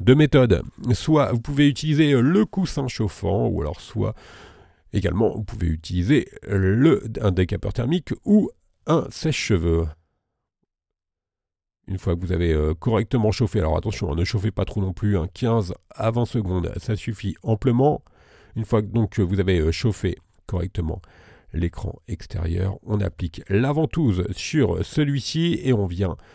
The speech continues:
créer le, notre point d'insertion en utilisant le Mediator en métal percé que l'on insère donc entre l'écran externe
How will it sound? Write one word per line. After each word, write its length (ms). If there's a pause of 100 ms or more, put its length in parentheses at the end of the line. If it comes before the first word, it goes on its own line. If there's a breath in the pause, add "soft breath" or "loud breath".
(280 soft breath)
créer 420
le, 220
notre 500
point 220
d'insertion 680
en 160
utilisant 500
le 120
Mediator 560
en 60
métal 380
percé 640
que 120
l'on 200
insère 360
donc 240
entre 360
l'écran 380
externe 480